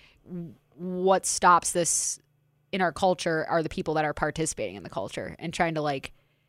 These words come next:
be more cognizant of what, of what kind of personality they display while gaming. 'Cause like I said, it's almost like a, a, a hypnosis in a way.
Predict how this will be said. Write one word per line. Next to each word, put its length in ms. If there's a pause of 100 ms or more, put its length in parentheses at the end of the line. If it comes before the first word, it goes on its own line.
(240)
be 140
more 180
cognizant 560
of 120
what, 320
of 200
what 180
kind 320
of 220
personality 640
they 120
display 480
while 220
gaming. 340
'Cause 120
like 100
I 40
said, 120
it's 60
almost 200
like 120
a, 520
a, 100
a 40
hypnosis 760
in 100
a 60
way. 420